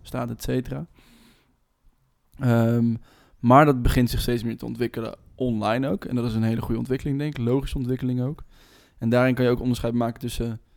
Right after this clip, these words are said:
verschillende businessmodellen. Dus daarin hebben we een stukje C to C, met een duur woord, consumer to consumer. Dan heb ik het over de platforms, Vinted, Sellpy,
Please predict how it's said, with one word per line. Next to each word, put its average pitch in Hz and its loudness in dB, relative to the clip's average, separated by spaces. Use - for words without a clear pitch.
verschillende 120 0
businessmodellen. 113 -6
Dus - -20
daarin 117 2
hebben 110 -4
we - -10
een - -20
stukje 120 -8
C 147 -2
to 120 0
C, 165 2
met 131 0
een 131 0
duur 139 4
woord, 131 2
consumer 127 6
to 127 2
consumer. 123 2
Dan 120 2
heb 123 8
ik 117 4
het 117 0
over 117 4
de - -2
platforms, 175 4
Vinted, 123 2
Sellpy, 123 4